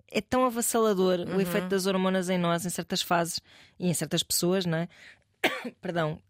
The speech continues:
Speaker 1: que faz-nos acreditar que nós somos aquilo.
Speaker 2: Exato.
Speaker 1: Quer dizer, se nós pensarmos que também somos seres fisiológicos, também somos aquilo, mas não temos de ser aquilo. Eu, eu digo-te mu-, muito claramente, e,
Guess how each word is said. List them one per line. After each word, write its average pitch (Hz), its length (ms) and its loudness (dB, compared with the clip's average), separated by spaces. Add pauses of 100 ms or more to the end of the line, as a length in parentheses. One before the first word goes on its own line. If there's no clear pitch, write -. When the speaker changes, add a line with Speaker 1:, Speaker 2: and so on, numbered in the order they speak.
Speaker 1:
que 233 380 2 (1000)
faz-nos 208 400 0
acreditar 208 480 0
que - 120 -8
nós 240 300 2
somos 262 480 2
aquilo. 240 600 0
Speaker 2:
Exato. 165 500 -2
Speaker 1:
Quer 427 80 -2
dizer, 208 160 2
se - 80 -2
nós 214 140 2
pensarmos 220 420 0
que - 80 -18
também 220 220 0
somos 220 360 0
seres 220 220 0
fisiológicos, 233 680 -2
também 302 300 0
somos 285 280 -4
aquilo, 302 360 0
mas 185 260 2 (400)
não 220 180 0
temos 247 320 -2
de - 80 -6
ser 262 100 0
aquilo. 240 400 0
Eu, 254 160 -4 (120)
eu 208 260 2
digo-te 185 400 -4
mu-, 185 160 2 (220)
muito 190 240 2
claramente, 208 600 0
e, 175 240 0